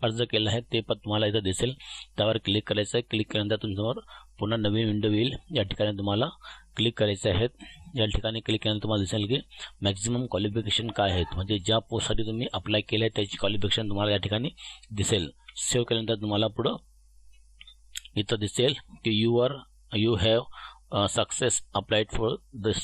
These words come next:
post. त्या ठिकाणी तुम्हाला प्रोसीडवर click करायचं आहे. त्यानंतर तुम्हाला exam centers निवडायचे आहेत. Exam सेंटर्समध्ये तुम्हाला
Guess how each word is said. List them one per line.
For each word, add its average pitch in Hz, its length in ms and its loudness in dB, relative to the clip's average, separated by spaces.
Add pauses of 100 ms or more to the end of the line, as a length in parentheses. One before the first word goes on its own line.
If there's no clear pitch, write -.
post. - 360 0 (320)
त्या 101 80 0
ठिकाणी 104 240 -2
तुम्हाला 107 200 0
प्रोसीडवर 107 640 0 (420)
click 101 220 -2
करायचं 107 280 0
आहे. 127 160 -2 (480)
त्यानंतर 104 380 2
तुम्हाला - 480 -2 (100)
exam 107 340 0
centers 104 580 0
निवडायचे 92 440 0
आहेत. 85 220 -4
Exam 104 240 -4
सेंटर्समध्ये - 1800 -4
तुम्हाला 104 360 0